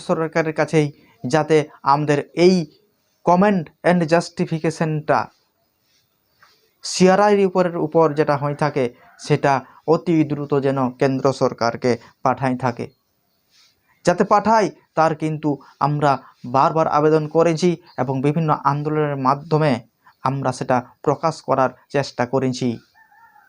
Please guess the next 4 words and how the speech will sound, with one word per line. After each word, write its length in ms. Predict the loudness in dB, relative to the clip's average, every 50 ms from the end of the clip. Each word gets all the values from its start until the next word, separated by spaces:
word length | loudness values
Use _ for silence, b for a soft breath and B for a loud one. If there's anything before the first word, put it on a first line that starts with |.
| _ _ _ _ -20 -20 -20 _ _ _ _ _ _ _ _ _ -4
আজকের 460 | -2 0 0 0 -2 2 4 4 4 4 0 -6 _ _ -4 -2
ভিডিওতে 420 | 0 2 4 4 4 6 4 4 4 2 -2 _ _ _ _ _ 2
এই 180 | 4 4 4 4 0 -4 _ _ _ _ _ _ _ _ -2
বিষয়টাই 500 | -2 0 2 2 2 2 4 2 0